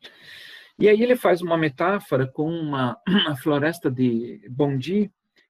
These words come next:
que era uma floresta nos arredores, na periferia de Paris, é,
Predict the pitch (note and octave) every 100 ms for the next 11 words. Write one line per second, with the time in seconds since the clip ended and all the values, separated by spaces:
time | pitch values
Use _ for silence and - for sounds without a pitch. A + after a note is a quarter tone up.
0 | _ E3+ G3 F#3+ - - D#3+ D3 D#3 -
1 | C#3+ C#3 B2+ B2+ A#2+ A#2+ D3 F3 C#3+ A#2+
2 | B2+ B2 B2+ B2 C3 C3 B2+ - - D3
3 | G#3 G#3 - _ _ _ _ - D#3 D3+
4 | D3+ D3 C#3+ C3